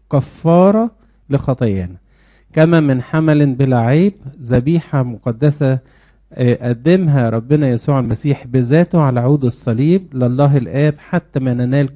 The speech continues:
جميعنا غفران الخطايا". وبعد ما تخضب جسمه كله بالدم،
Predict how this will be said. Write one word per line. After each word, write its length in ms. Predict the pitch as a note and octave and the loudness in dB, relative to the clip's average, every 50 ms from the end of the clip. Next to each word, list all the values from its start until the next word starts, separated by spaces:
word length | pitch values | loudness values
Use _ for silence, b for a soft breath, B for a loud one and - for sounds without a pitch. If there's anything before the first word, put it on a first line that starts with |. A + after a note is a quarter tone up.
| - - - | -8 -4 0
جميعنا 760 | C3 B2+ C#3 D3+ E3 E3+ D#3+ D#3 D#3 D#3+ D#3+ E3 E3 D#3+ C#3+ - | 0 2 2 2 2 2 2 0 0 0 2 2 0 0 -2 -4
غفران 520 | C3 B2+ B2 - - C3+ C3+ C#3 C#3 C3 B2+ | -2 -4 -2 0 2 2 4 4 4 2 -2
الخطايا". 540 | A#2 A2 - B2 A2 - G#2 G2 F#2 F#2 F#2+ b b b b b b b b b b b b b b b b _ - | -4 -4 -4 -4 -4 -2 -2 -4 -4 -4 -8 b b b b b b b b b b b b b b b b _ -2
وبعد 440 | C3+ B2 B2+ F3 F#3+ G#3 G#3+ G3+ G#3 _ - | -2 0 2 2 0 0 0 -2 -4 _ -2
ما 120 | F#3+ F3+ E3+ | -2 -2 -2
تخضب 680 | - - D3+ D#3+ - G3+ G#3 G#3 F#3 E3+ D#3 C#3+ C#3+ | 0 -2 -2 0 2 0 0 0 0 -2 -2 -2 -2
جسمه 380 | C#3 F3+ G3 F#3+ - F3+ E3 D3+ | 0 0 0 0 -2 -2 -2 -2
كله 480 | D3 - - G#3 G3+ F#3 D3+ C3+ C3 | 0 0 2 2 4 4 4 4 2
بالدم، 560 | A#2+ A#2+ C3 B2 B2 C#3 D3+ E3 G3 A#3+ B3 | 2 0 -2 -2 0 2 2 4 4 2 0